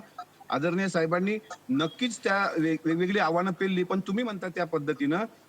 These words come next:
साहेबांसोबत जे शिलेदार त्यावेळेस होते, भुजबळ साहेब असतील, वळसे पाटील साहेब असतील, त्याच्यानंतर ही सगळी लोकं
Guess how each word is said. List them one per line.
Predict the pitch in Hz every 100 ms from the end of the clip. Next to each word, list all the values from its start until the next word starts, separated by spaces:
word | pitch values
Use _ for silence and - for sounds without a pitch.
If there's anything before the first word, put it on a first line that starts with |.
| -
साहेबांसोबत | - 151 165 226 208 196 226 233
जे | 254
शिलेदार | 226 240 254
त्यावेळेस | 247 220 190 180
होते, | 151 135 156
भुजबळ | 139 143 170 196
साहेब | 170 160 147
असतील, | 143 147 151
वळसे | 147 165 185
पाटील | 180 175
साहेब | 160 156 147
असतील, | 143 147 143 143 - - -
त्याच्यानंतर | 147 170 180
ही | 196 233
सगळी | - 208 269
लोकं | 247 208 151